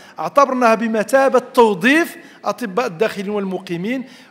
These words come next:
آه، اللي المشكل تحل أنه هذه يومين ولا ثلاث أيام بدات الخزينة العامة تتصفي هذا الشيء. أنا تنظن، آه، هذا المشكل هذا ما بقاش، آه، مطروح. شكرًا.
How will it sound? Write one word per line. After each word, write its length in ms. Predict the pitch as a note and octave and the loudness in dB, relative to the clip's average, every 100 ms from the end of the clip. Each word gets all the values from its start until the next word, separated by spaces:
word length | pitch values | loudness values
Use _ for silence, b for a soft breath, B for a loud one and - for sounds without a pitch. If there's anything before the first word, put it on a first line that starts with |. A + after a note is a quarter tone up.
| B - | B -4
آه، 320 | G3+ G#3 - | -2 -2 -4
اللي 500 | A3 A3 C4+ D4+ A3 | -8 -4 -4 0 -2
المشكل 460 | G3+ A3+ - A3+ | -2 -8 -8 -8
تحل 380 | D#3+ - A3 D4 | -6 -4 -2 -2
أنه 440 | A3+ G#3+ G#3 F#3+ F#3 | -4 -2 0 2 2
هذه 280 | F#3+ G3 | -2 -4
يومين 320 | F#3+ F#3+ F#3+ F#3+ | -6 -4 -4 -4
ولا 80 | |
ثلاث 280 | F#3+ F3+ - | -6 -12 -8
أيام 220 | E3+ G#3 | -4 -4
بدات 240 | F3 F#3+ F#3+ | -2 -8 -8
الخزينة 400 | F#3 F#3+ F3 F#3 | -10 -8 -6 -4
العامة 260 | D#3 F#3 | -4 -6
تتصفي 380 | G3 G3 - F3+ | -10 -12 -12 -10
هذا 60 | D#3+ | -10
الشيء. 300 | - G3+ G#3+ B B - | -10 -12 -12 B B -10
أنا 120 | A3 | -10
تنظن، 520 | A3 G#3 F3 G3 F#3 F3 | -6 -8 -6 -8 -6 -8
آه، 340 | D#3+ D#3 - | -8 -8 -10
هذا 200 | D#3 E3 | -10 -10
المشكل 420 | E3+ E3 - F3 | -12 -14 -12 -8
هذا 160 | D#3+ E3+ | -8 -8
ما 120 | E3+ | -12
بقاش، 380 | D#3+ D#3 - D#3 | -12 -14 -14 -16
آه، 180 | D3+ D3 - | -18 -20 -20
مطروح. 180 | D3 _ _ _ _ | -20 _ _ _ _
شكرًا. 240 | F3 E3 | -20 -20